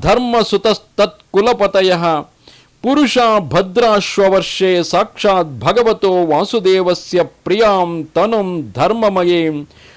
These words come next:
ಹಯಶೀರ್ಷಾಭಿಧಾನಾಂ ಪರಮೇಣ ಸಮಾಧಿನಾ ಸನ್ನಿಧಾಪ್ಯೇದಮಭಿಗೃಣ್-,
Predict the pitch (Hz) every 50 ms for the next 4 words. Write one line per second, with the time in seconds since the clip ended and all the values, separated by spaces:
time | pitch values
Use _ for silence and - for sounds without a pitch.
0 | - _ - - 196 226 269 269 269 247 233 - - 226 247 254 208 - - -
1 | 226 214 214 208 208 196 156 160 196 185 147 170 185 190 190 190 190 185 185 180
2 | 175 175 170 165 160 160 156 156 - - - - _ _ _ - 175 196 247 269
3 | 262 247 240 233 226 226 220 220 208 208 196 - - 180 170 180 208 233 226 208
4 | 196 175 147 180 190 185 185 180 170 165 160 156 147 - - - 180 220 254 254
5 | 240 233 220 208 156 160 180 190 190 190 185 - - - 185 180 180 180 180 175
6 | 175 175 170 165 165 165 160 165 185 208 185 208 202 190 190 190 180 135